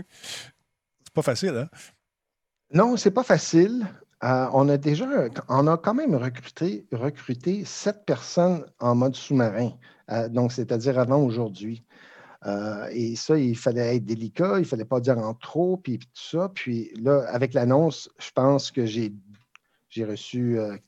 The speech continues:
Speaker 2: trois cents invitations LinkedIn. Euh, je pense que j'ai booké, euh, douze interviews aujourd'hui. C'est un peu crazy, là. Mais pour recruter des seniors, pour répondre à ta question, il y a beaucoup de seniors qui sont dans des studios qui sont depuis,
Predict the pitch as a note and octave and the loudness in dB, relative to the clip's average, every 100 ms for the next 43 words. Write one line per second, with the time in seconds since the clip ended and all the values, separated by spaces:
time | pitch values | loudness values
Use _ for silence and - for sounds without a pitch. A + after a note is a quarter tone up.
0 | _ - - C3+ C3+ D3+ D3 C3 A#2+ C3 | _ -14 -2 2 4 6 4 4 2 0
1 | B2 C3+ C3+ C3 A#2+ A#2 - C3 D3 C#3 | 0 2 4 4 2 0 2 2 2 2
2 | A#2+ A2+ A2+ B2+ B2 B2 A2+ G#2+ A#2 A#2+ | 2 0 0 -2 -2 -4 -4 -4 -6 -2
3 | B2+ B2+ A#2 A2 A2 C3+ C3 B2+ B2+ A#2+ | 0 2 0 -2 -2 -2 0 0 0 0
4 | A2 A#2 C3+ C3+ A#2+ A#2+ G#2 A#2+ C3+ B2+ | 0 -2 -2 -2 -2 -6 -6 -8 -6 -6
5 | G#2+ - - - - - - B2 F#3+ F#3 | -8 -10 -20 -20 -20 -14 -6 2 2 4
6 | D3+ B2 A2+ F3 G3+ G3 F#3+ - - - | 4 4 2 -2 -2 -4 -6 -14 -18 -18
7 | - - B2+ E3+ - - D3 E3 E3+ - | -6 2 4 4 2 2 2 2 -4 -8
8 | - F#3+ C3 B2 A2+ C3 C#3+ B2+ A#2 D3+ | -6 -4 -2 -2 0 2 2 0 -2 0
9 | D#3 A#2 A2+ A#2 A2+ - B2+ D3+ - _ | -2 -2 -4 -4 -6 -6 -6 -6 -10 _
10 | _ _ _ _ - B2+ A#2+ B2+ E3+ F#3 | _ _ _ _ -4 -2 -2 -4 -4 -4
11 | C3 C3 A#2 A#2+ B2+ B2 A2+ G#2+ G#2+ G2+ | -2 -2 0 -2 -4 -4 -4 -4 -6 -8
12 | - - - B2+ A2 A#2 B2 B2 B2 - | -12 -16 -12 -10 -6 -4 -4 -6 -12 -14
13 | A2 A2+ A2 - C3 C3 A#2+ G#2+ - A#2+ | -10 -8 -8 -2 0 0 -2 -6 -8 -4
14 | A#2 B2+ | -2 -4